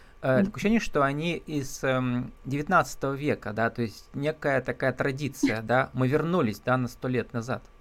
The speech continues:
Speaker 1: Да, на, на больше, на сто пятьдесят, наверное, да?
Speaker 2: Мгм. Мгм.
Speaker 1: Вы изучали, э, капоры вообще, как у нас, э, как они возникли? Э, вот в Англии они были, я,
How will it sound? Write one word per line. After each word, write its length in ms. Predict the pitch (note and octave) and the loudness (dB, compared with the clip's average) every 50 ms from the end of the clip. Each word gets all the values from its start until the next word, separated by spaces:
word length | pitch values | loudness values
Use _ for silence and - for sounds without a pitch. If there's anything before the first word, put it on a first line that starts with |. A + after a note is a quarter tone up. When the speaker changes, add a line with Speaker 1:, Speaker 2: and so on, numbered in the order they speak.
| - - - - - - - - - - - - - | -20 -20 -20 -20 -20 -20 -20 -20 -20 -20 -20 -16 -8
Speaker 1:
Да, 140 | - B2 B2 | -4 -4 -2
на, 140 | A#2+ A#2+ A#2+ | -2 -2 -2
на 160 | A#2+ A#2+ A#2 | -2 -2 -2
больше, 480 | B2 B2 A#2+ C#3+ A2+ - - - - - | -2 0 2 2 2 0 -2 -12 -14 -14
на 140 | C3+ - | -14 -12
сто 140 | A2+ - C3 | -12 -12 -12
пятьдесят, 380 | B2+ - - - D3+ C3 C3 - | -12 -10 -8 -4 -4 -4 -4 -6
наверное, 320 | - G2 G#2+ - - - | -10 -10 -10 -12 -12 -12
да? 160 | G2 G2+ C3 C3+ - - - - - - - - - - - - - - - - - - - | -12 -12 -12 -14 -16 -20 -20 -20 -20 -20 -20 -20 -20 -20 -20 -20 -20 -20 -20 -20 -18 -8 -4
Speaker 2:
Мгм. 640 | - G3 F#3+ F#3 F#3 F#3 F#3 F3 F3 F#3 F3+ E3+ - - - - - - | 0 0 2 2 2 2 2 2 2 2 2 2 0 -4 -20 -20 -14 -8
Мгм. 320 | F3+ F3 F3 F3+ F#3 F3+ - F3+ F3+ F3+ F#3 F3+ F3+ | -4 -4 -2 -2 -2 -4 -4 -6 -2 0 0 0 0
Speaker 1:
Вы 220 | F3+ - D3+ E3 E3 - | 2 0 0 0 0 -4
изучали, 500 | D3 C3 D3+ - - - G#3 A#3 B3+ B3 | -4 -6 -6 -4 0 4 4 4 4 2
э, 240 | F#3 - C#3 C3+ C3 | 0 -2 -2 -4 0
капоры 520 | B2+ D#3+ D#3 D#3+ D#3 - C#3 C3 B2+ A#2+ | 6 6 6 6 6 4 2 4 4 2
вообще, 320 | A#2 A#2+ A#2+ - - C#3+ C3 | 2 0 -2 -4 -4 -6 -4
как 280 | C3+ - C#3 B2+ - | 0 0 0 0 -2
у 40 | - | -4
нас, 380 | B2+ B2 A#2 A#2 A2 - - - | -4 -2 -2 -4 -6 -10 -14 -12
э, 300 | - A2 A2 A2 A#2+ B2 B2+ | -8 -8 -6 -6 -8 -6 -6
как 180 | C#3+ C#3 - | -6 -4 -2
они 160 | C3+ B2+ A#2+ | -2 -2 -2
возникли? 840 | A2+ A#2 G#2+ G2+ A2 A2+ B2 C#3+ C#3+ - - C#3 C3 B2+ B2+ B2 A#2+ B2+ - - - - - - - - - - - - - | -2 -2 -4 -4 -4 -4 -4 -4 -6 -10 -10 -6 -4 -4 -4 -4 -6 -8 -10 -16 -20 -20 -20 -20 -20 -20 -20 -20 -18 -10 -6
Э, 400 | A#2+ A2+ A2+ G#2+ G#2+ A2 A2+ A2 G#2+ - | -6 -6 -4 -6 -8 -8 -10 -10 -10 -8
вот 220 | A2 A2+ - - | -8 -8 -6 -2
в 60 | B2 C3 | 2 4
Англии 380 | C#3 D3+ D#3+ D#3+ D3 D3 D3 | 4 4 4 0 -4 -2 -2
они 220 | D3 C#3 C#3 C#3 C3+ | -2 -2 -2 -4 -6
были, 300 | B2+ B2 C3+ B2+ B2+ C3 | -6 -4 -4 -4 -4 -4
я, 240 | B2+ B2 B2+ C3 - | -6 -6 -6 -8 -8